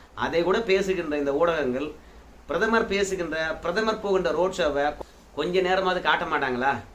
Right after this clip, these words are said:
கண்டிப்பா காட்டுவாங்க. ஆனா அதுக்காக காலையிலிருந்து மெனக்கிடணுமா? உங்க எல்லாருக்கும் தெரியும், தேர்தல் அறிவிப்புக்கு முன்பாக நம்ம மோடியை பொறுத்த வரைக்கும் நான்கைந்து முறை வந்திருக்கார் தமிழகத்துக்கு. அப்போதெல்லாம் அந்த ஊடகம் காலையிலிருந்து மாலை வரைக்கும் "மோடி,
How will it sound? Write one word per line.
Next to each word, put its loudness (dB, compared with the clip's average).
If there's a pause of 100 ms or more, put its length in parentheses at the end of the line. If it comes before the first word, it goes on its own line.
(140)
கண்டிப்பா -2
காட்டுவாங்க. 0 (240)
ஆனா 0 (400)
அதுக்காக 0
காலையிலிருந்து 2
மெனக்கிடணுமா? 0 (360)
உங்க -10
எல்லாருக்கும் 2
தெரியும், 0 (120)
தேர்தல் 0
அறிவிப்புக்கு -2
முன்பாக 0
நம்ம -2
மோடியை 0
பொறுத்த -2
வரைக்கும் -4 (520)
நான்கைந்து 2
முறை 0
வந்திருக்கார் 0
தமிழகத்துக்கு. -2
அப்போதெல்லாம் 2
அந்த 0
ஊடகம் 0
காலையிலிருந்து 4 (220)
மாலை 6
வரைக்கும் 0
"மோடி, 2